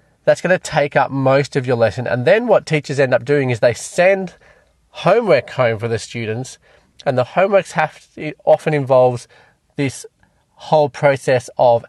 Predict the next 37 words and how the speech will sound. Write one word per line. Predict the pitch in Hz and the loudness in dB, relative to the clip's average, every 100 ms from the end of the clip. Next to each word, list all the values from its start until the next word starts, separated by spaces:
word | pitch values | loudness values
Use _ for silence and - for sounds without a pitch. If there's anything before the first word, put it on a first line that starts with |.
| - | -4
analysing, | 139 139 131 123 127 127 123 | 0 2 4 4 2 -2 -8
evaluating, | 120 120 120 117 113 113 | -2 0 0 2 0 0
or | 113 | -4
maybe | 120 151 160 | 0 0 0
even | 135 131 | -4 -6
creating. | - 113 110 117 104 92 _ - _ - | -8 -2 -2 -2 -10 -10 _ -20 _ -6
And, | 131 | -4
you | 147 | 0
know, | 143 | 0
we | 160 | 0
do | 180 180 | -2 -4
this | 160 | -4
through | - 147 | 0 2
our | 127 - _ _ | 2 0 _ _
assignments | 123 - 160 165 151 - | -4 0 2 4 2 -2
even. | 120 110 | -8 -4
We'll | 123 | -2
actually | 131 - | -2 -2
make | 131 - | -2 2
our | 120 | 0
assignments | - 143 135 135 123 - | 0 0 2 0 -4 -6
and | 131 | -4
evaluate, | - 117 127 131 127 123 127 127 - | -4 2 2 2 2 2 2 -2 -4
or | 127 107 | -2 -2
for | - 127 | -4 -6
the | 110 | -6
students | - 147 - | -4 -6 -6
to | 135 | -8
create | - 127 123 - | -4 0 0 0
something | 139 - 127 117 - - _ - | -6 -4 -6 -6 -10 -20 _ -6
using | 139 143 135 123 | 0 2 2 0
the | |
knowledge | 117 139 160 | 2 4 2
that | 131 | 0
they | 87 104 | -2 -2
have. | - 101 117 - _ _ _ _ | -2 -4 -4 -12 _ _ _ _
But | - 135 | 0 0